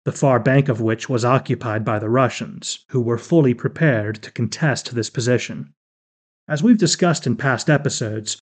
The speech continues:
crossing a body of water under enemy fire was one of the most difficult and dangerous maneuvers in Napoleonic warfare. This was especially true of the Vacra, which had no major bridges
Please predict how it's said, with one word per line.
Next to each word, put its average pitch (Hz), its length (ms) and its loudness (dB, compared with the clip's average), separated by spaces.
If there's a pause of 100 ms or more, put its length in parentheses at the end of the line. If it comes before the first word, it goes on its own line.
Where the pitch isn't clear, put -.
crossing 190 420 2
a 151 60 4
body 131 340 2
of 113 120 2
water 113 540 2
under 110 220 -4
enemy 120 320 0
fire 123 540 -2
was 120 200 0
one 147 180 2
of 185 100 2
the 160 60 4
most 135 360 2
difficult 156 540 2
and 113 280 -4
dangerous 127 600 2
maneuvers 120 600 2
in 131 220 2
Napoleonic 110 600 -2
warfare. 139 500 2 (340)
This 127 220 2
was 127 180 0
especially 151 640 2
true 117 380 0
of 120 120 -6
the 123 80 0
Vacra, 117 600 -2 (160)
which 120 300 -4 (140)
had 131 320 2
no 131 200 6
major 143 380 6
bridges 120 640 0